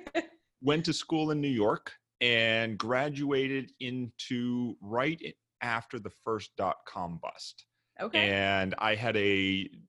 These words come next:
Speaker 2: design and programming degree, which
Speaker 1: Okay.
Speaker 2: at the time, everyone was like, "What do those two have to do together?" 'Cause there was,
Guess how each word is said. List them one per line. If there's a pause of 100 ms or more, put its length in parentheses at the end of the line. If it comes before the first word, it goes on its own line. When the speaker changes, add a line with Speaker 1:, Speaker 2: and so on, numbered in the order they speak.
(140)
Speaker 2:
design (140)
and (200)
programming
degree, (460)
which
Speaker 1:
Okay.
Speaker 2:
at
the
time,
everyone
was
like, (260)
"What
do
those
two
have
to
do
together?"
'Cause
there
was,